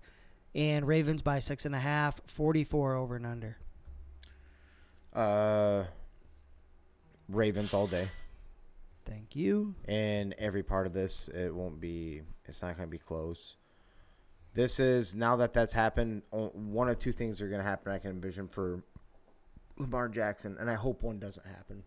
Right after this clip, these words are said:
Speaker 2: He's either gonna tear the roof off this whole season to prove that he deserves what he believes he's worth, or he's gonna get injured trying. And I don't wanna see that, obviously. So,
Speaker 1: Yeah.
Speaker 2: but they're, it's, they're gonna murder. They're, they're healthy. We haven't seen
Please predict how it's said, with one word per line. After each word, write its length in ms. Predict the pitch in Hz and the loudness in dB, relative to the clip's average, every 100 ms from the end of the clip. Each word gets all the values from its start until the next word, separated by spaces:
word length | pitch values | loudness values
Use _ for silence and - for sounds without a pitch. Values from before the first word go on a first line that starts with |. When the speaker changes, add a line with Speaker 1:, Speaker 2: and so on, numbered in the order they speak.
| - - - - - - - - _ _ | -20 -20 -20 -20 -20 -20 -20 -20 _ _
Speaker 2:
He's 220 | - 139 139 | -6 0 2
either 140 | 151 | 2
gonna 120 | 131 | 2
tear 180 | - 143 | 4 4
the 80 | 113 | 6
roof 240 | 113 120 | 4 6
off 200 | 123 117 | 6 6
this 120 | 110 - | 2 2
whole 180 | 117 | 2
season 440 | 107 113 107 101 101 | 2 2 0 -2 -4
to 80 | 95 | 0
prove 300 | 107 104 95 | 2 2 2
that 240 | 101 90 | 0 0
he 220 | 101 101 | 0 0
deserves 720 | 95 95 101 95 101 95 - - | -2 -2 -2 -2 -4 -10 -12 -6
what 200 | 95 90 | -6 -4
he 160 | 104 | -4
believes 380 | 98 98 95 90 | -2 -2 -4 -4
he's 160 | 101 85 | -8 -8
worth, 340 | 87 92 - - _ _ - _ - | -8 -8 -10 -20 _ _ -20 _ -6
or 200 | 104 104 | -2 0
he's 160 | 104 98 | -2 -4
gonna 100 | 92 | -6
get 160 | 85 | -8
injured 380 | 92 90 78 73 - | -10 -12 -12 -14 -14
trying. 440 | - 80 65 - - - - - - | -12 -10 -12 -14 -18 -16 -16 -16 -10
And 100 | 101 | 0
I 80 | 117 | 4
don't 140 | 139 | 6
wanna 160 | 147 143 | 8 6
see 160 | - - | 8 10
that, 240 | 143 123 | 12 10
obviously. 560 | 101 90 90 - 90 101 | 8 2 -2 -2 -4 -4
So, 60 | - - | -8 -12
Speaker 1:
Yeah. 160 | 117 107 | -8 -4
Speaker 2:
but 340 | 98 113 - - - - - - | 6 6 6 -4 -18 -18 -20 -4
they're, 200 | 127 123 - | 6 6 6
it's, 520 | 117 113 - - - 85 | 4 4 2 -10 -8 4
they're 160 | 131 | 4
gonna 160 | 120 107 | 6 4
murder. 420 | 95 90 90 92 | 2 2 2 2
They're, 360 | 117 135 131 107 104 | 6 8 8 4 2
they're 160 | 110 | 2
healthy. 480 | 98 143 143 147 143 | 6 6 6 4 4
We 160 | 110 127 | 6 6
haven't 180 | 127 | 4
seen 420 | 98 131 127 123 | 2 2 4 2